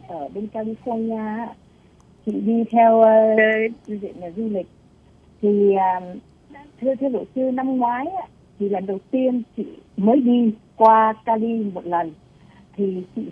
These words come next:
xin, à, phái đoàn, xin đi một tháng. Thì, à, chị ấy có gặp phái đoàn Mỹ thì cho chị đi một tháng, thì đúng một tháng chị trở về Việt Nam. Thì năm nay á, à, chị cầm cái visa cũ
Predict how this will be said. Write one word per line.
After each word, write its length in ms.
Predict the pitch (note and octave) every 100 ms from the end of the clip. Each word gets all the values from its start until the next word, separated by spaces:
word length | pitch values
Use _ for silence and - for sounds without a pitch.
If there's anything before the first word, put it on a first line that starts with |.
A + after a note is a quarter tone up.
| -
xin, 360 | B3+ B3+ B3 B3
à, 220 | A#3+ A#3+ A#3
phái 140 | B3+
đoàn, 460 | C#4+ G3+ F#3 F3 F3 - - _ _ -
xin 280 | A#3+ A#3+ A3+
đi 160 | A#3
một 160 | A3 G3 _
tháng. 280 | G3 G3 C4 - _ _ _ _ _
Thì, 280 | G#3+ G3 G3
à, 120 | F#3 F3+ -
chị 100 | E3
ấy 280 | F#3 G#3 C#4
có 120 | C4+ C4+
gặp 160 | A3 -
phái 120 | A3+
đoàn 300 | A#3 E3+ D#3+ D#3 E3
Mỹ 220 | F3 B3+ D4 _ _
thì 160 | F3+ E3 -
cho 140 | G3+ G3+
chị 60 | C#4
đi 240 | A3+ G#3+
một 80 | F3+ -
tháng, 280 | F#3 G3+ C#4+ G#3+
thì 160 | E3+ D#3+
đúng 200 | G#3 D4+
một 140 | D4 -
tháng 280 | G3 A3+ D4 _
chị 60 | - _ _
trở 220 | D#3 C3
về 200 | E3 E3
Việt 140 | E3 -
Nam. 240 | G#3 G3 - _ _ _ _ _ -
Thì 60 | G3
năm 260 | C4 C#4+
nay 280 | C#4 C#4+ D4+
á, 200 | E4 - _ _ _ _ _ _ _
à, 260 | F#3+ F#3 F3+ _
chị 200 | A#3 D#4+ D4
cầm 360 | A#3+ F#3+ F3 E3 -
cái 200 | G3+ C4
visa 1080 | D4 B3+ A3+ A#3+ A#3 A#3 A3+ A3+ A3+ A3+ A3+ _ -
cũ 260 | A3+ D#4+